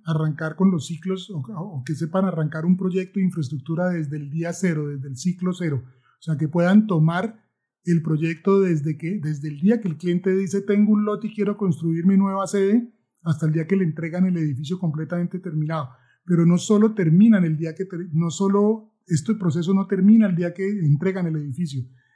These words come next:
La idea es que este integrador, por su experiencia y por su, y por su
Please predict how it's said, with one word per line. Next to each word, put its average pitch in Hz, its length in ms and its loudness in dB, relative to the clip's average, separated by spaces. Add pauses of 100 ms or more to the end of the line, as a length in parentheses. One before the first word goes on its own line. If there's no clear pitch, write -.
(360)
La 160 140 2
idea 170 220 4
es 190 100 0
que 214 80 4
este 214 140 2
integrador, 170 600 2
por 196 160 -2
su 202 80 0
experiencia 175 760 2
y 196 60 0
por 147 200 -6
su, 156 320 -4
y 147 100 -6
por 147 220 -10
su 151 460 -6